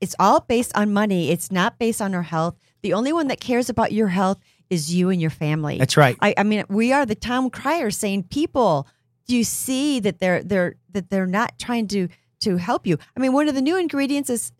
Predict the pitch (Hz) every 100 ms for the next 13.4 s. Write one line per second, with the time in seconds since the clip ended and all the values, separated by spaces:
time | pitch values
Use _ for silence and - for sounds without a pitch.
0 | - 214 - 226 240 269 262 254 262 370
1 | - 208 156 147 _ _ 339 330 - 302
2 | 247 339 359 381 320 330 - 339 - -
3 | 370 370 359 381 415 415 - 339 269 233
4 | 208 190 - 320 403 - - 320 269 277
5 | 320 - 262 254 - - 202 226 277 285
6 | 294 254 220 226 226 196 - 294 254 226
7 | 226 226 - 214 208 - _ - 392 -
8 | 339 - 285 254 - 202 185 - 214 247
9 | - 220 214 220 - 247 226 175 _ _
10 | - 311 320 330 320 _ _ _ 302 349
11 | 427 466 381 175 160 - 247 240 240 202
12 | 247 240 226 226 214 - 180 180 185 185
13 | - 208 208 269